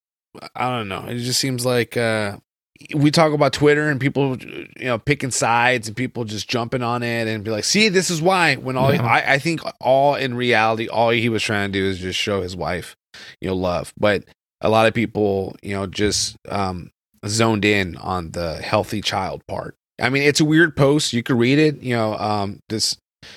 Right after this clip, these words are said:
Speaker 1: decide what, what you guys think, but, um, I, I could see how someone can see it as being rude, but in all honesty, yeah,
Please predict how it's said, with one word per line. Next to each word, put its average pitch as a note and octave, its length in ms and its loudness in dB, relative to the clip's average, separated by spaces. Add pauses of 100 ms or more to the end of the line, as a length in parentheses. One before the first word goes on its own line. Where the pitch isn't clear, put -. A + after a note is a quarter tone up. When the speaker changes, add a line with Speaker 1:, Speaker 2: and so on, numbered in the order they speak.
(180)
Speaker 1:
decide A#2 560 2
what, A2+ 320 -4
what A#2 160 -4
you C3+ 80 2
guys B2 320 2
think, C#3 400 -4
but, G#2+ 280 0 (160)
um, G#2 400 -4 (220)
I, B2 220 0 (100)
I D#3 140 2
could D#3 180 -8
see F#3+ 220 0
how E3 160 4
someone E3 360 -2
can C#3 360 -8
see D#3 320 -4
it D3 60 0
as C3+ 120 -2
being C3 320 -8
rude, C3+ 380 0 (100)
but C3+ 360 2 (140)
in B2 120 -8
all C3+ 220 2
honesty, C3 500 -4 (340)
yeah, A2 460 -4